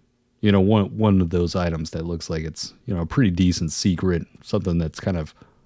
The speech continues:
off the main path, unless you're really looking for it, ends up not being a, some type of rare item. Kinda wish it was something more than just the crafting material. But outside here, on top of one of these, uh, frozen weird trees, is going to be a scarab that we'll need to shoot down with one of our, uh,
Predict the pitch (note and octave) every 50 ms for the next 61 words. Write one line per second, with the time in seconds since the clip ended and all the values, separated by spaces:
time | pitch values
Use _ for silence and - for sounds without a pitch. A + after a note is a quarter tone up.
0 | _ _ _ - C3 B2+ A#2 G#2 - G2 F2 E2+ F2 F2 F2 F2 E2+ E2 - -
1 | E2+ E2 E2 E2 E2 - - - E2 E2 E2+ E2+ - - E2 D#2+ E2 E2+ F2 F2+
2 | F2+ F2 E2+ E2 E2 E2+ E2+ E2+ - F2 D#2+ - - F2+ E2+ E2 D#2 D2 - -
3 | _ _ _ _ _ _ _ - - - - - - _ - - F#2+ F#2 F2 E2
4 | F2 E2+ D#2+ - E2+ E2 E2+ E2 D#2 F2+ E2+ E2 D#2 D#2+ D#2 D2+ D2+ - - _
5 | _ _ _ _ - - - C#3 G2+ G2 F#2 E2 D#2 - D#2 D#2+ D#2+ E2+ F2 E2+
6 | E2+ E2 D#2+ D#2+ D#2 D#2 D#2 D#2+ D#2 D#2+ - _ _ _ _ _ _ _ _ _
7 | _ _ _ - - E2+ E2 D#2+ E2 E2 - - C#2+ A#1+ E2 E2 - - F#2 E2
8 | D#2 E2 E2 E2 E2+ F2 F2+ F2 E2 E2 D#2+ D#2+ D#2+ D#2+ E2 - - - - -
9 | F#2 F2 E2 - F2 E2 D#2+ D#2+ - F#2 F2 E2+ E2+ D#2+ - - - - _ _
10 | _ _ _ _ _ - F#2 A2 A2+ G#2 F2 - - - A2+ A2 A2 A2 G2+ G2
11 | - A2 G2+ G2+ G2 F#2+ F#2+ F#2 G2 F2 E2 - - G2 F2+ - F2+ E2 F2 F2
12 | E2+ E2 F2+ E2+ E2+ D#2+ - - - E2+ - - - - - - F2+ F#2 A2+ A2
13 | G2+ F#2+ F2+ G2+ F2+ F2+ F2 E2+ E2 E2 F2 F#2+ G2+ G2 F2+ E2 D#2 - - -
14 | G2+ F#2+ E2+ E2 D#2+ F#2 F2+ D#2+ - - F#2+ F#2+ F#2+ F2+ F2 F#2+ G2+ E2+ E2+ D#2+
15 | D#2+ D#2+ D#2 - - G2+ F#2+ F2+ F2 E2+ E2 E2 E2 E2+ E2+ E2 E2 E2 D#2 -
16 | - - - G#2 F#2 E2+ F2 F2 E2+ E2 D#2+ D#2 - - F#2+ F2 E2+ E2+ E2 E2+
17 | E2+ E2 E2+ E2+ E2+ E2 E2 E2